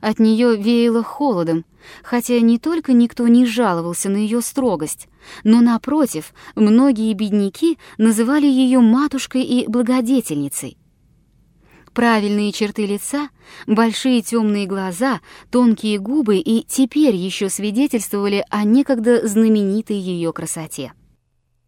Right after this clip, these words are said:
Детей у Овсянникова не было. Я с ним познакомился,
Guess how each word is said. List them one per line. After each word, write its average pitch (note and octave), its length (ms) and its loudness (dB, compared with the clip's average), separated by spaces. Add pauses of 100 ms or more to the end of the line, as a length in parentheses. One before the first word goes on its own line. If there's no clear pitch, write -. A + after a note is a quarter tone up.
Детей C4 500 0
у A3 100 -4
Овсянникова G3 600 -4
не D#3 240 -2
было. D#3+ 240 -6 (1300)
Я C4+ 340 4
с - 80 -2
ним C#4 140 6
познакомился, C4 840 2